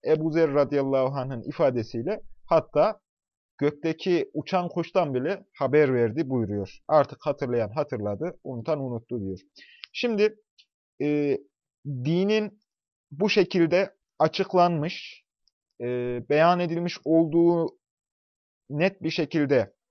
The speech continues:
e, ortaya çıkınca, bu anlaşılınca günümüzdeki bir takım iddialara bakalım.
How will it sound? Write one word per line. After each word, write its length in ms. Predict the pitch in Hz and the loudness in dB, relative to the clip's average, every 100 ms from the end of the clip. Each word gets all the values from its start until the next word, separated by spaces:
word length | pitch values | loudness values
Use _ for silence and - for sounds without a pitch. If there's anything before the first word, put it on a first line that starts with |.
| _ _ _ _ _ _ 120 | _ _ _ _ _ _ -4
e, 320 | 117 113 110 | 0 0 0
ortaya 400 | - 165 165 165 | 2 2 2 0
çıkınca, 500 | - - 190 127 123 | 0 -2 -2 0 0
bu 180 | 151 - | 0 -2
anlaşılınca 800 | 151 165 165 185 151 135 160 214 _ _ _ _ _ _ _ _ - _ _ _ _ _ _ _ _ - | -2 -2 -2 0 0 0 -2 -2 _ _ _ _ _ _ _ _ -20 _ _ _ _ _ _ _ _ 0
günümüzdeki 600 | 196 202 190 170 185 190 | 0 2 0 0 -2 -2
bir 80 | 180 | -2
takım 480 | 180 160 190 180 - _ - - _ - | 0 0 -2 -6 -12 _ -10 -10 _ -8
iddialara 600 | 156 - 131 143 151 120 | -4 4 6 6 4 2
bakalım. 420 | 113 117 98 | 0 -2 -4